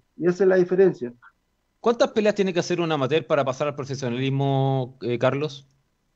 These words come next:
Speaker 1: No hay un regi-, re-, no hay un, una regla que diga que tiene que tener cuarenta o treinta, tiene que tener la ca-, la calidad como para poder entrar a profesional, pero creo que un boxeador por lo menos tendría que hacer unas cincuenta, sesenta peleas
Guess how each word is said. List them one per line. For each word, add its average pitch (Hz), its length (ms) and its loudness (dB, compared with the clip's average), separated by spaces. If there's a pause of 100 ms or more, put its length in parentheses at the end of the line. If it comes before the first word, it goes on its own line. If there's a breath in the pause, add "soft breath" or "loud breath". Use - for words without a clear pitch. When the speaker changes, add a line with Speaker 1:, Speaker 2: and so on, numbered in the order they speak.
Speaker 1:
No 175 200 0
hay 202 160 2
un 226 300 0
regi-, 208 380 -6
re-, 180 240 0
no 180 160 4
hay 190 100 2
un, 208 320 -2
una 180 160 2
regla 185 340 0
que 185 100 0
diga 180 200 2
que 165 80 -6
tiene 175 160 4
que 175 40 0
tener 175 140 -2
cuarenta 180 500 2
o 175 40 -2
treinta, 151 520 0
tiene 180 220 6
que 175 100 0
tener 175 180 2
la 156 100 0
ca-, 151 140 0
la 143 120 -2
calidad 147 480 0
como 175 220 2
para 165 260 0
poder 170 280 -2 (120)
entrar 160 280 0
a 156 80 2
profesional, 160 500 0 (140)
pero 143 180 -2
creo 180 240 6
que 165 480 0 (220)
un 156 160 -4
boxeador 185 400 0
por 170 140 -4
lo 165 60 -2
menos 180 200 4
tendría 175 240 0
que 165 60 -4
hacer 156 120 -4
unas 156 160 -4
cincuenta, 170 580 -2
sesenta 160 460 0
peleas 160 320 -2